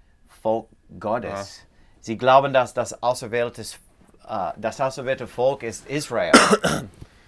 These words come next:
Speaker 1: Der, äh, der moderne Nation des Israels.
Speaker 2: Richtig, und, und dass es Israel gibt und die Gemeinde.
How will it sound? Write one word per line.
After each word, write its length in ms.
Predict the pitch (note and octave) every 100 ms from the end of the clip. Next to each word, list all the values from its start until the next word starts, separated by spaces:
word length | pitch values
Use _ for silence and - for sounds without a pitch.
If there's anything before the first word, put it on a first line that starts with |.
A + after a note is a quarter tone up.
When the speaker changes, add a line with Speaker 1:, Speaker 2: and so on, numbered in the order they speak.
| - -
Speaker 1:
Der, 280 | A2 F2 D#2 C#2+
äh, 40 | G#2
der 220 | G2+ A#2
moderne 800 | A2 A#2 A2 A#2 B2+ C3 A#2 A2+
Nation 920 | G#2+ F#2+ - A#2 A#2+ A2 G#2 F#2 G#2 - - -
des 240 | A2+ A#2 -
Israels. 600 | B2+ A#2+ G#2 G#2 - B2
Speaker 2:
Richtig, 260 | C#3+ A2+
und, 80 | A#2
und 120 | A#2+
dass 100 | A#2+ A2+
es 140 | G#2
Israel 400 | E3+ E3 E3 C#3+
gibt 220 | C#3 C3+
und 100 | C3
die 80 | G#2+
Gemeinde. 460 | G#2 F#2+ G#2+ F#2